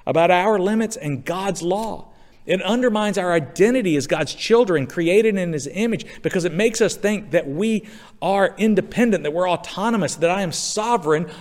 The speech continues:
over my own body, that I can do as I please, that I can abuse or indulge my own body with impunity, that I don't have to take care of myself, all because it belongs to me.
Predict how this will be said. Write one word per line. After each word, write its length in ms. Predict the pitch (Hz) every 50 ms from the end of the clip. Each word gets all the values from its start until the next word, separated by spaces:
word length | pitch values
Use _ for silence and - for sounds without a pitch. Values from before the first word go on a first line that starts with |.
| - - - -
over 280 | 208 226 196 202 214
my 220 | 208 208 202 196 180
own 240 | 208 220 220 202
body, 500 | 160 - 208 202 226 233 226 202 135 - - - - -
that 100 | - 165
I 100 | 202 214
can 300 | 208 214 208 185 151 127
do 320 | - - 226 254 269 269 240
as 160 | 190 165 170
I 140 | 160 151 139
please, 560 | - - - - 240 254 247 247 240 208 175
that 80 | 196 180
I 80 | 175
can 120 | - - 165
abuse 460 | 135 127 - - 220 240 254 233 202
or 80 | 202
indulge 400 | 185 165 147 202 214 226 233 185
my 200 | 180 175 165 160 -
own 260 | 180 202 226 214 196
body 320 | 170 180 180 202 214 214
with 180 | 202 180 165 -
impunity, 640 | 147 135 131 - - 202 214 226 233 226 233 220
that 160 | 196 170 156 151
I 100 | 143 131
don't 240 | 120 - 220 226
have 140 | 233 226 190
to 80 | 180 170
take 220 | - 175 151 160
care 180 | - 190 202 208
of 80 | 196
myself, 680 | 196 202 185 180 - - 196 185 180 190 190 - - - - - - -
all 300 | - - 175 202 220 226
because 440 | 196 220 220 - 170 175 180 185 180 - - - -
it 160 | - 185 -
belongs 580 | - 208 196 180 165 160 165 165 175 180 170 -
to 140 | - - 190
me. 840 | 185 170 170 170 175 196 196 190 180 151 131 110 104 - - - -